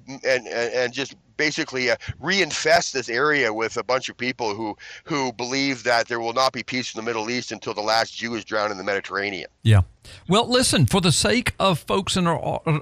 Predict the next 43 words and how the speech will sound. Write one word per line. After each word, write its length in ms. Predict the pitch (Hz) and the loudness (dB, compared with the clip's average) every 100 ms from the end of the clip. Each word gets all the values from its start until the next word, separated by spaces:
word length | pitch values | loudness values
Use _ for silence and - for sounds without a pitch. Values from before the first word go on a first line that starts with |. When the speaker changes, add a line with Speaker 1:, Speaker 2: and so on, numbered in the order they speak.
| - | 2
Speaker 2:
audience 400 | 165 156 127 123 | 4 6 6 4
that 120 | 151 | 2
may 160 | 151 151 | 2 4
be 160 | 143 | 6
new 580 | 139 131 156 170 120 117 - | 8 8 6 4 4 2 0
to 100 | 139 | -2
the 120 | 117 | -2
terminology 760 | - 143 131 131 127 107 123 113 | 0 2 4 4 4 2 4 6
of 260 | 110 98 - | 4 2 -2
consulate 560 | 143 139 - 135 127 - | 2 2 2 0 -2 4
versus 440 | 127 110 120 107 - | 4 6 6 4 4
embassy, 520 | 156 139 - 107 123 - - - - | 4 6 4 4 2 -4 -20 -14 2
uh, 380 | 131 117 110 120 | 6 8 8 6
d-, 260 | 110 156 | 0 -2
do 220 | 156 131 | 0 4
you 120 | 165 170 | 6 6
want 240 | 185 175 | 4 4
to 120 | 175 | 4
explain 540 | 170 - - 156 180 165 | 4 2 2 4 6 6
the 80 | 139 | 4
difference 500 | 117 160 185 170 - | 4 2 2 0 2
there? 300 | 175 175 165 | 2 2 4
There's 240 | 139 127 | 6 8
a 80 | 135 | 8
nuance 440 | 151 196 160 120 | 6 6 4 4
of 160 | 123 110 | 4 4
difference, 440 | 151 - 117 - | 2 6 4 4
or, 280 | - 131 - | 2 2 2
or 220 | 151 151 | 0 2
I 220 | 151 147 | 4 6
will 260 | 160 135 120 | 6 6 6
if 140 | 117 | 6
you'd 140 | 131 113 | 2 6
prefer, 360 | 120 160 151 | 4 6 4
but 180 | 113 123 | 6 6
if 140 | 120 156 | 6 6
you 100 | 135 | 4
want 240 | 135 151 | 4 4
to, 260 | 120 120 120 | 6 8 6
I, 140 | 113 110 95 - | 2 0 -8 -2
I, 120 | 110 110 - - - | 0 0 -6 -14 2
you 100 | 117 | 6
know, 160 | 107 | 6